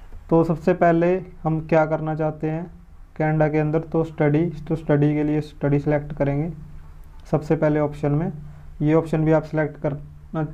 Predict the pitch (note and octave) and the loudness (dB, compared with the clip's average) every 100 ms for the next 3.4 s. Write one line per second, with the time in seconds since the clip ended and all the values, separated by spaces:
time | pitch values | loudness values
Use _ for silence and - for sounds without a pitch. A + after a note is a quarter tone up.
0 | - - D3+ D#3+ D3+ D#3+ E3 D#3+ D#3 D#3 | -4 -2 0 0 -2 0 2 4 4 4
1 | D#3 D3+ D3 D3+ D3 D3+ D3 D3 C#3+ D3 | 4 2 2 2 2 0 2 0 0 -2
2 | D3 D3+ C#3+ C#3+ C#3+ C#3+ D3 C#3 D3 C#3+ | 0 2 2 2 0 0 -2 0 0 2
3 | C#3 C#3+ C#3+ | 0 0 -2